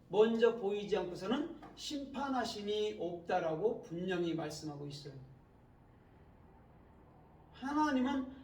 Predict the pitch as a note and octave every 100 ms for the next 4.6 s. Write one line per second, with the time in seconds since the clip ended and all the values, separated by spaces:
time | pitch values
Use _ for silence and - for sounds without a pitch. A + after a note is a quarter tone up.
0 | - F3 B3 - - D4 C4+ B3+ A#3+ A#3
1 | A3+ G#3+ G#3 A#3+ B3+ F#3+ G3+ G#3 G3 G3
2 | G#3+ G#3 D3 F#3+ G3+ - B3 A#3 A3+ -
3 | B3+ B3+ - C4+ B3 - - D4 C#4+ G#3
4 | D#3 C#3+ C3+ C3 -